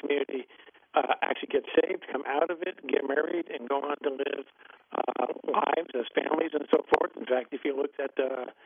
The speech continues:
you look at, uh, the documentary Enemies Within the Church, they have, they interview a guy there who actually did do that and went on to become a sef-, a seminary professor. So, so I do hold out hope for them, for the gospel and so forth. I, I fully understand that.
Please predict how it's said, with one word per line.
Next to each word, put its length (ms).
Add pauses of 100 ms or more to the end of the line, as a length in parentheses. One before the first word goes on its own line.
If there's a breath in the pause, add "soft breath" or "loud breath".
(400 loud breath)
you 80
look 240
at, 240
uh, 320 (240)
the 240
documentary 560
Enemies 320
Within 180
the 140
Church, 240
they 160
have, 160
they 160
interview 400
a 80
guy 160
there 320 (480 loud breath)
who 160
actually 400 (160)
did 160
do 160
that 240
and 80
went 160
on 80
to 80
become 240
a 160
sef-, 320
a 60 (100)
seminary 320
professor. 560 (720 soft breath)
So, 260 (240)
so 300 (180)
I 80 (200)
do 200
hold 220
out 100 (140)
hope 160
for 80
them, 260
for 80
the 80
gospel 460 (100)
and 60 (100)
so 80
forth. 240
I, 240
I 140 (160)
fully 240
understand 500
that. 220